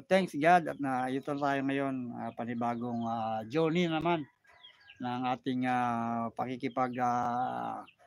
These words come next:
salamuha sa ibang tao, sa ibang, ah, lugar, ano. Ayan, makibagay tayo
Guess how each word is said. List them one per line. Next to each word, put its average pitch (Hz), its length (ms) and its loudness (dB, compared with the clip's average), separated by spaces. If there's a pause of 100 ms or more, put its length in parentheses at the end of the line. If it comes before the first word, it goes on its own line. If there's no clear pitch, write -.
(160)
salamuha 151 640 0
sa 151 80 -6
ibang 143 240 0
tao, 151 480 2
sa 131 160 -8
ibang, 123 320 -2
ah, 120 240 -2
lugar, 151 480 2
ano. 175 240 0 (720)
Ayan, 123 560 -4
makibagay 127 480 -2
tayo 139 160 2